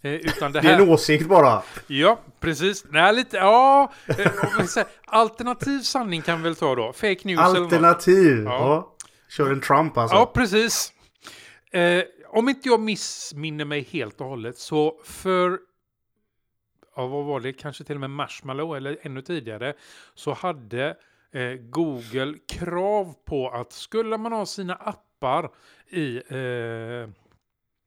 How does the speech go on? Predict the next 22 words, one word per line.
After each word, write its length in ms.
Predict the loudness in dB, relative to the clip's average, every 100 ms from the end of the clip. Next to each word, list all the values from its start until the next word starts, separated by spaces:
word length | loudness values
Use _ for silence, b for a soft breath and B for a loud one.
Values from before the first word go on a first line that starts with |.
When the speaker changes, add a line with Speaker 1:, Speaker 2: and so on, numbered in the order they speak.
| _ -16 -10
Speaker 1:
eh, 80 | -10 -10
Play 240 | -8 -8
Store, 340 | -10 -6 -6 -6 b b b b
så 220 | -16 -12
ska 760 | -10 -12 -14 -10 -2 0 0 -4
de 360 | -4 -4 -4 -10
vara 640 | -6 -4 -2 -6 -10 -16
krypterade 1000 | -16 -16 -16 -16 -16 -14 -14 -16 -16 -16
med 340 | -12 -10 -10 -12
H 260 | -8 -8
T 180 | -8 -14
T 160 | -14 -16
P 260 | -14 -16 -10
S 400 | -10 -8 -12 -10
i 80 | -8
alla 200 | -6 -6
fall. 220 | -8 -14 -16 _ b b b b b b b b
Speaker 2:
Okej. 340 | -16 -12 -10 -10
Speaker 1:
Eh, 600 | -10 -8 -6 -4 -4 -6
för 160 | -2 -2
att 120 | 0
många 600 | 0 0 0 0 0